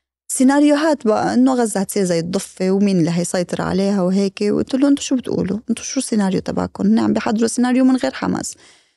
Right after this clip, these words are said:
ف-، فيومها قال لي، قال لي: "أنا حقول لك إنه هم رح يطلبوا من كل الدول تطلعوا من جحيم اللي وقعوا نفسهم فيه، من جحيم غزة،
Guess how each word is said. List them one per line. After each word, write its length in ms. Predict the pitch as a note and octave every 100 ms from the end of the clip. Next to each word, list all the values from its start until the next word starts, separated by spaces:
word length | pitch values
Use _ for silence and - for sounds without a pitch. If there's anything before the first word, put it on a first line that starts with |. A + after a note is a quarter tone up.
| _ _ _
ف-، 40 | A#3+
فيومها 540 | A#3+ B3+ C#4 D#4 C#4+
قال 240 | - C4 C4
لي، 100 | -
قال 120 | A#3+
لي: 180 | B3+ B3
"أنا 120 | C4
حقول 360 | A#3 - C4 A#3+
لك 160 | G3
إنه 200 | G3+ G3+
هم 520 | G3 A#3+ A#3+ G3+ G#3 - _ -
رح 200 | G3 - - -
يطلبوا 480 | A#3+ - G3+ F#3 G3
من 160 | G3
كل 200 | G3+ C#4
الدول 320 | G#3+ A3 A#3+
تطلعوا 320 | G#3+ G3 G#3 G#3+
من 160 | F#3
جحيم 420 | F3 F#3 G#3 G3
اللي 120 | F#3 - - -
وقعوا 340 | G2+ - F2+
نفسهم 320 | G2 - F#2
فيه، 160 | - G3+
من 100 | F3
جحيم 340 | F3 A3 G#3+
غزة، 340 | F#3+ G3+ G3+